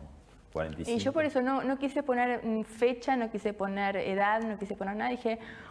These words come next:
Speaker 2: "Voy a ver cómo me siento, voy a ver cómo me siento". Y a los treinta y nueve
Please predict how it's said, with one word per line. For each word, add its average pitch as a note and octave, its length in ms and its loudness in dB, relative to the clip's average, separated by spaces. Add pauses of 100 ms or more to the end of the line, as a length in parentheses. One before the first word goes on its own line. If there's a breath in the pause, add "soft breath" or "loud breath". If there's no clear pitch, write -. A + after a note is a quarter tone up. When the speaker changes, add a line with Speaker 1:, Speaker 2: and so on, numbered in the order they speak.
(120)
Speaker 2:
"Voy C#4 180 4
a C#4+ 140 2
ver C#4 240 2
cómo B3 220 2
me A3 140 0
siento, B3+ 360 0
voy A#3 100 2
a A3 40 6
ver A3 120 0
cómo A3 140 -2
me A3 80 -4
siento". D4 360 0 (440 loud breath)
Y A#3+ 1200 2
a A3+ 60 2
los A#3 120 -2
treinta B3 240 0
y B3 40 2
nueve D#4 320 2